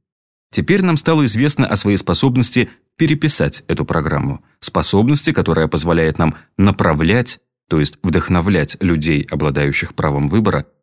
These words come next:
и управлять вещами, у которых такого права нет. Парадигма процесса развития отвечает на вопросы "как" и "когда" и учит нас сначала побеждать себя, подчиняя свои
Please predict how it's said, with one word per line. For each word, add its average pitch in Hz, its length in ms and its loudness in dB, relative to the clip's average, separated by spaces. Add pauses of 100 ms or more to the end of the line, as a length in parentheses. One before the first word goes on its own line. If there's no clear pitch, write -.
(360)
и - 140 2
управлять 131 800 0
вещами, 143 680 0 (180)
у - 100 -2
которых 92 480 0
такого 76 320 0
права 73 300 0
нет. 85 360 -2 (800)
Парадигма 143 480 2
процесса 156 480 0
развития 123 460 0
отвечает 175 440 0
на 135 60 2
вопросы 131 420 0
"как" - 400 -2
и 104 80 2
"когда" 82 480 0 (420)
и 107 180 0
учит 175 340 0
нас 170 140 0
сначала 104 400 0
побеждать 82 480 0
себя, 143 400 0 (260)
подчиняя 85 480 0
свои 82 340 0